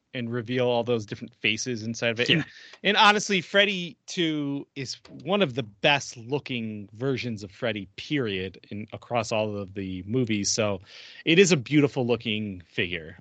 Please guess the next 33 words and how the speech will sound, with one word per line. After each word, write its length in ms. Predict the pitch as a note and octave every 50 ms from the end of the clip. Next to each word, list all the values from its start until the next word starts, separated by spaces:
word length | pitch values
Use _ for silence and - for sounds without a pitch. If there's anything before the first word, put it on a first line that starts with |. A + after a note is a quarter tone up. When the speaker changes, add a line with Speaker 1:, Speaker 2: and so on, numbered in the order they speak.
| _ -
Speaker 1:
I 100 | A2 G#2
just 180 | G2+ G#2 - -
don't 180 | A#2+ G#2+ -
need 400 | G#2 G#2 G2 G#2 G2 F#2 F2 -
it. 300 | E2 G2 A#2 A2+ - - -
But 340 | - C#3 A#2 B2+ A#2 A2+ - -
Invisible 420 | C3 B2+ A#2+ D3 C3+ B2 C3 C3
Man, 340 | B2 A#2+ A#2+ A#2 A2+ A2+ A2
you 120 | A2 A2 A2
know, 180 | G#2+ G2+ G2
just 320 | F2 - G2+ - - - - _ _ _ _
keeps 320 | - - A#2+ A2 - - G#2+
rounding 320 | G#2+ G2+ G2 G2 F#2+ F#2+
out 140 | F#2+ F2+ -
that 180 | F#2 F2+ F2 -
collection 400 | - F#2+ F2+ F2 - - F2+ F2
of 80 | F2
Universal 420 | F2 F2 F2 F#2+ G2+ F2+ - - -
Monsters. 400 | - - - - - - - -
So 100 | - -
that's 160 | - - -
cool. 280 | - - - - - - _ _ _ _ _ _ _ _ _ _ _ _ _ - - _ _ _ _ _
Speaker 2:
Who 160 | - - F3
was 220 | F#3+ F#3+ E3 C3+
the 100 | D3+ E3+
director 440 | C3+ C3+ D3+ D#3 D3 C#3 - D3+ C#3+
who 260 | B2+ C3 C#3 C#3+ C3
has 200 | A#2 B2+ C#3 B2
the 80 | A#2+ C#3
idea 260 | B2+ A#2+ A#2+ B2+ B2
for 160 | A#2 - B2
a 60 | A2+ A2
new 340 | A2+ B2 A#2+ A#2 A#2 G#2+